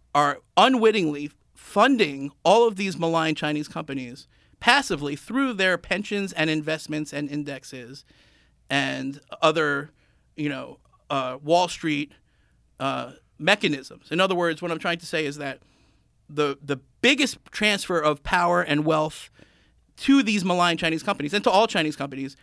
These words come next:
comes from Wall Street, comes from American firms who have been drastically increasing their, uh,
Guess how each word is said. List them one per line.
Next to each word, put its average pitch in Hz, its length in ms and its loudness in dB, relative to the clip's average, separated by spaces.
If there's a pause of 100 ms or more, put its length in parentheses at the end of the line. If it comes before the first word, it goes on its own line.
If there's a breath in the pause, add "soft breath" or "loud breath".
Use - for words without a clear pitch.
(120)
comes 269 220 2
from 214 180 2
Wall 180 180 4
Street, - 340 -14 (140 soft breath)
comes 196 200 -2
from 165 180 -2
American 220 500 0
firms 151 520 -4 (360 soft breath)
who 165 180 0
have 151 180 2
been 151 160 0
drastically 151 920 0
increasing 233 560 -4
their, 170 340 -2 (580 soft breath)
uh, 147 320 0